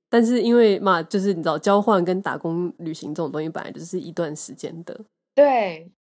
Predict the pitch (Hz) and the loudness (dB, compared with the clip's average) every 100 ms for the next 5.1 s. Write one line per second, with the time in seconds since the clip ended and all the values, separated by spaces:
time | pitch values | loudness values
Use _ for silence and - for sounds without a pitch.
0 | _ - 392 330 _ _ _ _ - 262 | _ -4 -4 -6 _ _ _ _ 4 6
1 | 269 294 359 247 208 202 233 175 165 180 | 6 -2 -4 -4 -8 -6 -2 -2 -2 -4
2 | - 240 240 220 190 175 160 - 175 156 | -4 0 0 2 0 -2 -8 -4 -4 4
3 | 226 196 190 202 202 147 156 170 170 175 | 4 4 0 -4 -4 -4 0 0 -2 -10
4 | 180 170 208 190 156 147 170 147 - 151 | -4 2 6 6 4 -2 -8 -8 -12 -14